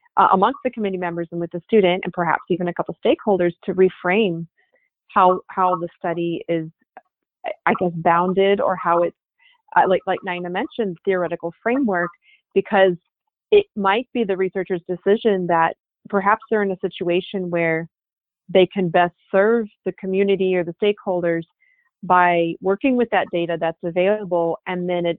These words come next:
identifying as, you know, future steps or future directions for research that there's a real need to do this study with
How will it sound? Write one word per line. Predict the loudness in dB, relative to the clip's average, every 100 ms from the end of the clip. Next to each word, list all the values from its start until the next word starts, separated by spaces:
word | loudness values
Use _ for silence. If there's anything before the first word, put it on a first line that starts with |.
| -6
identifying | -6 -4 -4 -2 -2 -2 -2 -6 -10 -14 _ _ 2
as, | 2 2 -6 _
you | -2
know, | -2 -4 -8 -4
future | -4 0 0 0 -4 _ -16
steps | -2 0 0 -14 -20 _ _ _ _
or | -4 -4
future | -2 -4 2 2
directions | 2 0 0 -6 -4
for | -2
research | -2 2 4 4 2 0
that | 2 0 -4 _ _ _
there's | 4 6
a | 4
real | 2 2 2
need | -2 -2 -2 -4 -6 -16 _
to | -10 -10 -6
do | 2 4 6
this | 4 2 _
study | -2 0 0 -2 -2
with | -4